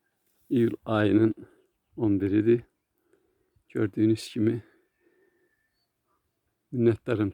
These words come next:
təbiətə, Allaha gözəl meyvə verib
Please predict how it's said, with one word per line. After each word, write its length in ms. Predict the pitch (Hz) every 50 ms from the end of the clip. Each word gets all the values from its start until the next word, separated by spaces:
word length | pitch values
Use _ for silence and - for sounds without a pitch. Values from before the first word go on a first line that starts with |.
| -
təbiətə, 540 | - 107 101 95 110 104 98 - _ 123 120 120 120 - _ _ _ _ _ _ _ _ _ _ _ _ _
Allaha 400 | 127 113 107 107 110 92 101 117 120 - - _ -
gözəl 340 | - 101 95 113 117 107 - - - _ _ _ -
meyvə 320 | 101 98 98 101 110 107 110
verib 300 | 117 120 127 123 -